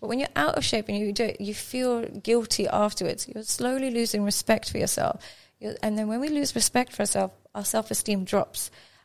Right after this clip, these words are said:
And then when our self-esteem drops, we then either, we look for extravagant ways to show we're confident.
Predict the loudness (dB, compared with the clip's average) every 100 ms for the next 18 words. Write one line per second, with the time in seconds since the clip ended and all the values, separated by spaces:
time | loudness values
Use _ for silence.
0 | -8 -6 -4 -4 -2 0 0 0 0 0
1 | 0 2 0 2 8 10 8 4 0 -2
2 | -18 -20 -10 -2 0 0 0 2 0 -2
3 | -8 -4 -4 -2 -2 -2 -2 0 0 0
4 | 0 0 2 0 2 2 6 4 4 4
5 | 4 6 4 4 4 6 6 6 2 0
6 | 0 -6